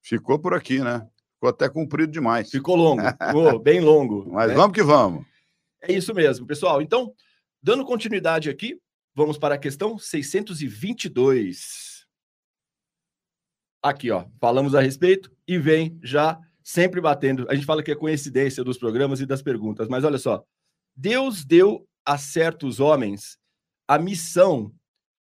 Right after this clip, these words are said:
Speaker 2: de revelar a sua lei?" Resposta:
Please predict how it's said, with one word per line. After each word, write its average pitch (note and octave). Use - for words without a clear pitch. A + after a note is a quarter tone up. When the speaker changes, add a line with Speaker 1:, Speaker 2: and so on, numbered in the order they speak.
Speaker 2:
de C#3
revelar C#3+
a A2
sua F3+
lei?" D3+
Resposta: G#2+